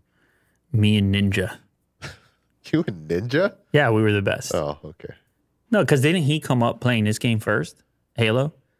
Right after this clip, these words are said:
Speaker 2: Was he?
Speaker 1: Yeah, I think
Speaker 2: Oh,
Speaker 1: that, I think
Speaker 2: okay.
Speaker 1: that was his thing. Anyway, uh, point being, Halo Infinite gets closer. They got the multiplayer free to play they've shown off. Obviously, there's gonna be the campaign as well. They took a lot of heat early on, as you recall, Will,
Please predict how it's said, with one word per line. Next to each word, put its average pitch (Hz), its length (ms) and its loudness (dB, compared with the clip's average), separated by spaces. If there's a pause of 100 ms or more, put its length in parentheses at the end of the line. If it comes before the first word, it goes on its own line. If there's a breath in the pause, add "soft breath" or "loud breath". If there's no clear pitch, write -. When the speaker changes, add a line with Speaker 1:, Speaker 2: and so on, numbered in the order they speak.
(360)
Speaker 2:
Was 90 160 -2
he? 214 140 -4 (260)
Speaker 1:
Yeah, 107 220 4
I 98 60 0
think 107 140 2
Speaker 2:
Oh, - 20 4
Speaker 1:
that, 104 80 2
I 92 40 0
think 92 120 -2
Speaker 2:
okay. 113 120 2
Speaker 1:
that 117 120 0
was 104 120 0
his 107 200 -2
thing. 107 320 -2 (180)
Anyway, 107 600 0 (440)
uh, 110 160 0
point 170 300 0
being, 131 220 2
Halo 135 300 0
Infinite 120 340 0
gets 135 240 0
closer. 110 380 0
They 113 80 2
got 120 160 0
the 117 80 0
multiplayer 139 580 0
free 127 220 -2
to 123 60 -2
play 123 160 0
they've 117 140 -2
shown 120 180 0
off. 110 200 0
Obviously, 123 480 0
there's 113 140 0
gonna 110 180 2
be 110 100 0
the 110 60 -2
campaign 104 540 -2
as 104 120 -2
well. 101 380 0 (380 soft breath)
They 123 100 2
took 135 180 0
a 135 60 2
lot 127 180 2
of 113 80 -2
heat 135 320 -4
early 113 280 2
on, 117 340 0
as 107 280 0
you 107 80 0
recall, 101 480 2
Will, 113 320 2